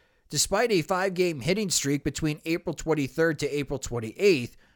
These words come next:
Grandal finished the first month of the season with a dismal one sixty-nine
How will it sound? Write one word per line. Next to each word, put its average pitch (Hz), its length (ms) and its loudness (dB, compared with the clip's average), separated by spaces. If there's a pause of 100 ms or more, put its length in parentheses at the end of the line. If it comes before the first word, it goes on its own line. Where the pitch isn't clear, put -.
(360)
Grandal 180 480 0
finished 214 300 2
the 175 80 2
first 208 380 0
month 196 200 0
of 175 60 -4
the 151 80 -2
season 175 380 2
with 175 160 0
a 180 260 0
dismal 202 500 4
one 180 300 -2
sixty-nine 175 800 -2